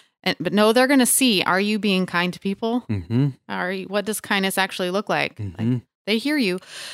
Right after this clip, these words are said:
Speaker 1: And this is another thing, and then I'm gonna, I have so much more to say today, but I'm just, feel free to be human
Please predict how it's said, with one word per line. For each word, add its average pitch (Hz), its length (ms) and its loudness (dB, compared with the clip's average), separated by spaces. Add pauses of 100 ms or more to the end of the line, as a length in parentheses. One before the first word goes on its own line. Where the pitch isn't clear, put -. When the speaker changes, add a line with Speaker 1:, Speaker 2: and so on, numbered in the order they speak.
(120)
Speaker 1:
And 240 220 2
this 302 240 2
is 285 100 2
another 233 240 4
thing, 220 240 2
and 202 100 2
then 185 100 4
I'm 185 100 2
gonna, 180 260 0
I 170 140 -6
have 156 120 0
so 165 160 -2
much 170 200 -2
more 170 100 -2
to 165 80 -4
say 165 160 -4
today, 165 320 -4 (540)
but 214 100 4
I'm 214 140 0
just, - 280 -2 (520)
feel 302 280 2
free 247 240 2
to 226 100 4
be 190 340 0
human 170 580 0